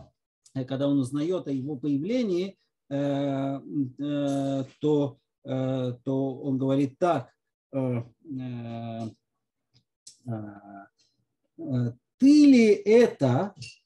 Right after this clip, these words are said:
который, ну, как сказать, э, мутит Израиль?" Да, э, таким с-, таким термином обозна-, был обозначен в свое время Ахан, э, в книге Иошуа, как бы дополнительная связочка между этими рассказами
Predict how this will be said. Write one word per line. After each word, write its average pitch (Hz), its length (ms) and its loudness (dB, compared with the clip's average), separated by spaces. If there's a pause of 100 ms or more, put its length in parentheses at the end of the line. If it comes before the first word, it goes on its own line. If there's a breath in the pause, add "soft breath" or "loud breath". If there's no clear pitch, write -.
(120)
который, 202 680 4
ну, 151 160 0
как 143 180 -2
сказать, 123 300 -4 (220)
э, 127 280 0 (240)
мутит 240 500 6
Израиль?" 208 520 0 (720)
Да, 185 360 -4
э, 147 460 -4
таким 208 380 0
с-, 175 280 -8
таким 190 300 -2
термином 214 460 0
обозна-, 175 720 0
был 180 200 -4
обозначен 165 500 -4
в 151 40 -10
свое 156 220 -6
время 170 400 0 (180 loud breath)
Ахан, 156 680 4 (280 loud breath)
э, 135 260 2
в - 100 -10
книге 139 280 0
Иошуа, 131 760 -4
как 107 140 -12
бы 123 100 -4
дополнительная 147 560 0
связочка 139 680 0
между 120 320 -2
этими 123 240 0
рассказами 151 720 -2